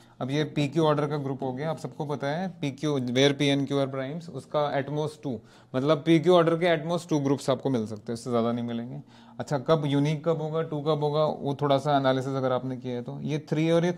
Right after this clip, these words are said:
थर्टीन है। अगर P और Q minus वन ये डिवाइड कर रहा है नहीं कर रहा वो देख लीजिए। तो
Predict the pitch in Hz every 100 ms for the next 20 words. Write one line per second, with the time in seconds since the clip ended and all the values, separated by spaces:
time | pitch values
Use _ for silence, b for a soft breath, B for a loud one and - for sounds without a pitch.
0 | 139 127 131 110 - - - - 143 151
1 | 175 165 - 175 190 180 147 165 165 165
2 | 160 156 156 151 147 143 127 113 147 147
3 | 139 147 151 143 143 143 156 160 151 147
4 | 156 151 127 113 113 110 120 120